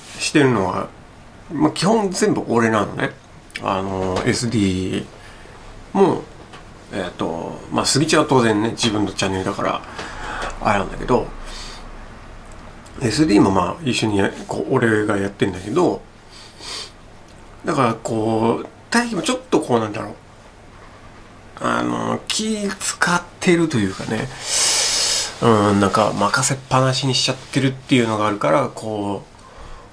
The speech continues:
う、自分のチャンネルっていう意識みたいなっていう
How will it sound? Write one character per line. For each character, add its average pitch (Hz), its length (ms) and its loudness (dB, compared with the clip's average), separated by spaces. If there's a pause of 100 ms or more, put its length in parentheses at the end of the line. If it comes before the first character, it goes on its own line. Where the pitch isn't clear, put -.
(1080)
う、 160 40 -6
自 175 180 2
分 247 240 6
の 240 80 2
チ - 160 0
ャ 214 120 2
ン 214 60 -2
ネ 214 80 2
ル 214 100 0
っ - 40 -4
て - 280 -8
い 175 1040 2
う - 40 -4 (600)
意 127 140 -4
識 - 400 0
み 107 140 2
た 113 100 2
い 98 320 0
な 95 160 -4
っ 92 40 -8
て - 220 -2
い 98 580 0
う 98 60 -8